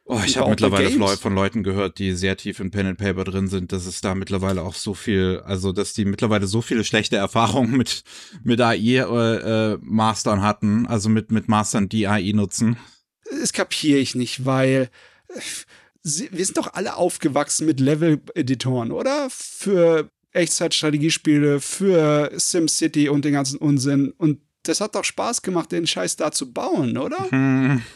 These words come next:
Speaker 2: Ja, okay, vielleicht ist es eine andere Welt jetzt mittlerweile. Ich bin zu alt.
Speaker 1: <laughs> Ja, also die Leute sind, nehmen das natürlich im Internet in gewisser Weise Asan O böse, dass er sowas pro A-I-mäßiges gesagt hat. Ich find, es ist so,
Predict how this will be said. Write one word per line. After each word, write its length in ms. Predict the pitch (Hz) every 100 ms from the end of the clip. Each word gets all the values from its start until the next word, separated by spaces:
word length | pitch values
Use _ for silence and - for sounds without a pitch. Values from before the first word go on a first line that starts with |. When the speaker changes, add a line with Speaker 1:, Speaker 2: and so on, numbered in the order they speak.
| _ - _ -
Speaker 2:
Ja, 440 | 180 156 147 143
okay, 320 | 139 143 135
vielleicht 320 | - 139 127 131
ist 80 |
es 100 | 131
eine 100 | 127
andere 280 | 131 117 110
Welt 240 | 117 120 127
jetzt 120 | 117
mittlerweile. 500 | - 120 120 120 127
Ich 120 | -
bin 80 | 370 -
zu 140 | -
alt. 400 | - - 226 - 208
Speaker 1:
<laughs> 520 | 185 233 170 139 120 - - _ _ - - - _ _ _ _ _
Ja, 480 | - 160 156 156 151 - - - - _
also 640 | - 143 127 143 143 143 131 - -
die 60 | 147
Leute 220 | 165 220
sind, 380 | 156 180 - -
nehmen 220 | 143 160
das 180 | 143 131
natürlich 400 | 127 135 123 117
im 100 | 110
Internet 420 | 120 135 120 110
in 100 | 113
gewisser 380 | 110 110 - 107
Weise 280 | 104 104 104
Asan 380 | 104 - 101 90
O 80 |
böse, 500 | 90 110 127 151 139
dass 200 | 135 120
er 120 | 120 104
sowas 280 | 101 95
pro 380 | - - 110 135
A-I-mäßiges 960 | 98 98 95 131 165 156 156 151 135 -
gesagt 440 | 127 127 139 -
hat. 200 | 139 123 -
Ich 140 | -
find, 280 | 135 131 120
es 160 | 107
ist 240 | 110 117 -
so, 480 | 117 107 107 101